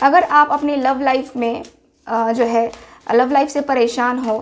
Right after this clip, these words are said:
तो मैं आपको एक चीज़ सजेस्ट करूँगी, क्या? ये पेंडेंट लेने का, ये पेंडेंट लेने का, ठीक है?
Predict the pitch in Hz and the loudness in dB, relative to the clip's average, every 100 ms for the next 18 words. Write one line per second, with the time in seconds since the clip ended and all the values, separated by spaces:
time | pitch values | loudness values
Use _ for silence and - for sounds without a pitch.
0 | - - _ 262 254 302 - 240 240 - | -8 -20 _ -2 0 0 2 0 0 -4
1 | 269 254 269 269 262 - 233 233 - 233 | -2 -2 -2 -6 -6 -4 -2 -2 -2 -2
2 | 220 220 233 294 - _ 247 226 302 - | -2 0 -4 -6 -14 _ -4 -4 -4 -12
3 | - - - _ - 247 277 311 - - | -20 -20 -20 _ -4 0 2 0 -4 -6
4 | 240 247 262 262 233 214 196 - - - | -2 0 0 0 0 -2 -4 -6 -8 -14
5 | - _ _ _ _ _ _ _ _ _ | -20 _ _ _ _ _ _ _ _ _
6 | - 254 269 302 262 247 269 254 247 226 | -2 2 2 0 -2 0 0 2 0 0
7 | 220 - - _ _ _ _ - 269 294 | -2 -6 -10 _ _ _ _ -8 -6 -2
8 | 247 | -2